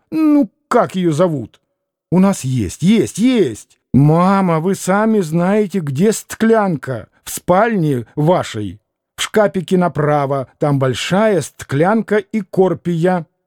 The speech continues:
«Сейчас принесу всё, Лиз. Только не кричи и не беспокойся. Видишь, как твёрдо Алексей Фёдорович переносит своё несчастье. И где это вы так ужасно могли поранить себя, Алексей Фёдорович?»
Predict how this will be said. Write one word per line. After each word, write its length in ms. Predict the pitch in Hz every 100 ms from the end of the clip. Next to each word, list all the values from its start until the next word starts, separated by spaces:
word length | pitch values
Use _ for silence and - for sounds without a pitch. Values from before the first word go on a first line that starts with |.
| _ _ _ _ -
«Сейчас 540 | - 127 156 170 -
принесу 560 | - 156 147 - 165 170
всё, 400 | - - 147 139
Лиз. 360 | 147 147 131 - -
Только 300 | 202 196 196
не 140 | 175
кричи 480 | - 156 139 - 240
и 180 | 262 214
не 120 | 202
беспокойся. 760 | 180 - 143 113 107 - 120 123 _ _ _ _ _
Видишь, 500 | 196 277 233 165 - _ -
как 200 | 123 -
твёрдо 540 | 87 113 208 185 135
Алексей 300 | 139 - 131
Фёдорович 480 | - 170 190 175 - -
переносит 560 | 185 165 147 160 175 -
своё 240 | 143 143
несчастье. 760 | 160 - - 214 - - - - _ _ _ _ _ _ _ _ -
И 80 | 127
где 420 | 104 92 147 190
это 160 | 170 165
вы 80 | 160
так 200 | 156 147
ужасно 560 | 120 139 214 - 190
могли 340 | 190 160 175 220
поранить 520 | 180 180 190 156 127
себя, 340 | - 139 151
Алексей 560 | 135 131 - - 254 220
Фёдорович?» 720 | - 160 143 123 - -